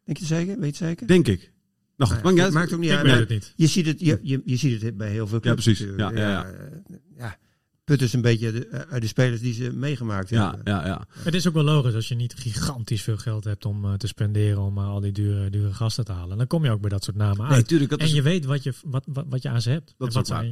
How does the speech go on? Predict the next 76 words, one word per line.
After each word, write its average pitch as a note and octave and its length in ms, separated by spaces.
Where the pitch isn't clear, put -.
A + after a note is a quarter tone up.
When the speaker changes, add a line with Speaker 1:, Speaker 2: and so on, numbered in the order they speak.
Speaker 3:
hen A#2 80
Speaker 2:
Dat, D3 120
Speaker 3:
hebben. B2 180
Speaker 2:
ja, E3+ 60
nee, D#3+ 120
zeker. - 280
Speaker 1:
Ja, D3 60
Speaker 2:
Dat A2+ 80
is, A#2+ 60
Speaker 1:
je A#2+ 60
Speaker 2:
eh, G#2+ 60
Speaker 1:
weet G2+ 100
Speaker 2:
dat B2 100
is A2+ 60
Speaker 1:
het. B2 80
Speaker 2:
absoluut G2+ 200
waar. G2+ 160
Speaker 1:
Dat A#2+ 100
klopt. F#2 260
Speaker 2:
Eh, A2 180
maar A#2+ 140
wat A2 100
heb A#2 160
je C#3+ 60
aan C3 80
Sivkovic A2 540
dan, G2 160
denk G2 200
je? D#3 140
Wat - 180
is A#2 100
dat, A#2 260
Jan? C3 260
Speaker 1:
Nou D#3+ 180
ja, - 160
dat D3+ 180
is D#3 100
helemaal F#3+ 340
afhankelijk F3 400
van F3 140
hoe D#3 160
Sivkovic D#3+ 600
erin D#3+ 200
staat C3 240
op A#2 80
dit B2+ 120
moment. A#2 200
Dat C3 80
weet F3+ 160
ik D#3+ 80
helemaal B2 280
niet. A2+ 180
Speaker 2:
Nee. A2 160
Speaker 1:
En, D3 260
en, D#3+ 280
en D3+ 220
ik, C3+ 100
en D#3 220
ik D3+ 100
weet D#3 120
ook F3 80
niet D#3+ 80
hoe D#3+ 120
die, C3 140
hij B2 200
fysiek C#3+ 340
voor E3 240
staat. D3 320
Ik B2 140
weet D3+ 120
ook D3+ 60
niet A#2+ 100
hoe A#2+ 140
zijn, A2+ 280
wat C3 160
hij A#2+ 280